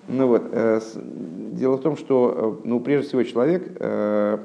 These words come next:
устроен таким образом, что его йецер гора, он, э, сбала-, сбалансирован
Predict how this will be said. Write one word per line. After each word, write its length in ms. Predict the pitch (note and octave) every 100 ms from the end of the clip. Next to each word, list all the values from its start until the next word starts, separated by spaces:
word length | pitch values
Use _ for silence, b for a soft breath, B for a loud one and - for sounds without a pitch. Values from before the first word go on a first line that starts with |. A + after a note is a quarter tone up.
| - -
устроен 400 | A#2+ - C3 G#2+
таким 280 | A2 B2+ D3+
образом, 360 | F3+ B2 G#2
что 120 | -
его 140 | A2 A2+
йецер 320 | A2+ A2+ A2+
гора, 320 | C3+ F3 B2 - B B B -
он, 320 | - B2 C#3
э, 380 | B2+ A2 G#2+ G#2+ -
сбала-, 440 | G#2 A2 A2+ A2 A2 F#2+ -
сбалансирован 960 | - G#2 A2 A#2+ B2 - E3 B2 G#2+